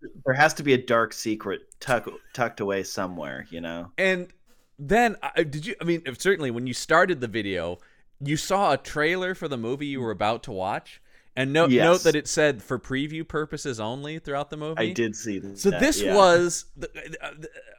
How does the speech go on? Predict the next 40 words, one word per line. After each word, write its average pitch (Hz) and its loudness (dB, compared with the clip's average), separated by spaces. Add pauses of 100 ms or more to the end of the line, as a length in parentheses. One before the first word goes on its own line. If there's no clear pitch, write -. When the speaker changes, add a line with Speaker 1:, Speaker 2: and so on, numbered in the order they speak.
(140)
Speaker 2:
I, 139 -10
I, 160 -4
when 180 4
I 196 6
worked, 214 2
'cause 139 -4
I 156 4
used 160 0
to 139 -2
work 160 -6
at 123 -4
a - -4
video 190 -4
store, 87 -6
you 101 -6
remember 107 -4
I 104 0
worked 107 -6
at 92 -12
Blockbuster, 104 -4 (220)
and 139 -2
we 202 0
would 180 2
Speaker 1:
I 185 -4
did, 208 -2
Speaker 2:
get 269 4
Speaker 1:
yeah. 214 -2
Speaker 2:
these, 104 -4
which 123 -6
is, 113 -4 (360)
they 151 0
would 147 -6
send 214 0
a 143 -2
copy 165 -2
of 135 -4
the 131 -6
movie 135 -6
to 117 -8
management 107 -8